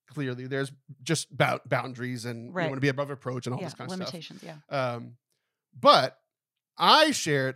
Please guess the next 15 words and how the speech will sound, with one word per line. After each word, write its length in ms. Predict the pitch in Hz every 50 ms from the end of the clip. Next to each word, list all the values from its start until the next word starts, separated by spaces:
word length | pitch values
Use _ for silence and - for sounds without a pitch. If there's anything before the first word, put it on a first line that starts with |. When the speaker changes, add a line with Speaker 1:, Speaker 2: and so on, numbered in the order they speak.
| - -
Speaker 1:
I 220 | - 151 185 220 262
knew 220 | 240 226 208 175
what 100 | 160 135
my 160 | 131 135 135
favorite 280 | 127 131 127 123 113 104
moment 240 | 120 117 110 87 117
was, 180 | 117 120 117
and 100 | - 123
I 140 | 127 127 127
have 140 | 131 127 131
communicated 500 | - 123 120 120 120 - 120 113 113 110
this 160 | 117 - -
multiple 240 | 117 117 - 104 107
times. 400 | - - 131 131 - - - _ _ -
Speaker 2:
Mm-hmm. 160 | 165 147 156